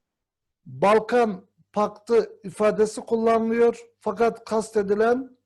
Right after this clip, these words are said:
Balkan Antantı, yani bin dokuz yüz otuz dört yılında yapılan Balkan Antantı kastedilmektedir. O yüzden tarihlere dikkat etmemiz gerekmektedir. Atatürk dönemi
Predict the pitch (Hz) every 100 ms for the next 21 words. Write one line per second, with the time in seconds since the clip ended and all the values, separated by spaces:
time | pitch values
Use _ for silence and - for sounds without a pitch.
0 | - 185 202 233 226 185 156 156 135 123
1 | 120 110 _ - 196 196 196 202 202 196
2 | 180 185 180 185 185 185 175 175 175 160
3 | - 151 190 254 - _ _ _ _ 147
4 | 180 196 226 208 180 156 165 147 - 147
5 | - - - 175 180 - 156 147 135 135
6 | - 139 139 247 - _ _ _ _ _
7 | _ - 220 262 208 220 247 294 _ _
8 | _ _ _ - 190 208 220 220 220 220
9 | 226 - - 160 196 233 220 208 202 185
10 | 160 156 - - _ 180 175 170 170 147
11 | - 147 143 240 - - _ _ _ _
12 | 180 190 240 247 254 - 220 214 226 226
13 | 220